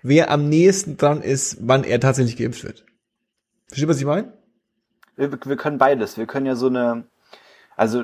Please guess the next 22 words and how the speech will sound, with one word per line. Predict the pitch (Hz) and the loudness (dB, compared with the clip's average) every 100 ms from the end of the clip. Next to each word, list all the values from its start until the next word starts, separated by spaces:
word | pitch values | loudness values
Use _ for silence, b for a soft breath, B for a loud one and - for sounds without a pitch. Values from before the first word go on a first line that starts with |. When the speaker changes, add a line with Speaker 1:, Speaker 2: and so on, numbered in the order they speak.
| - | -6
Speaker 2:
naja, | 110 117 | -6 -4
müsste | 127 131 - 131 | -2 -4 -6 -4
man | 127 | -2
sich | 123 | -4
vielleicht | - 123 123 | -2 -2 -2
nochmal | 123 120 123 123 | -2 -2 -2 -4
überlegen, | 113 117 117 135 131 | -2 0 0 -2 -2
wie | 123 | 0
das | 131 | 0
bei | - 117 | 0 0
so | 117 113 | 0 -4
Pferdewetten | - 147 160 147 - | 2 2 4 0 0
läuft, | 147 147 156 | 2 2 4
aber | 98 110 | 0 0
es | 120 | -2
gibt | 156 151 | -2 2
ja | |
dann | 139 127 | 2 2
immer | 135 | -2
so | 117 120 | -4 -2
Kombi-Wetten | - 165 120 107 98 80 | -2 -2 0 -2 -4 -6
auch, | 73 | -6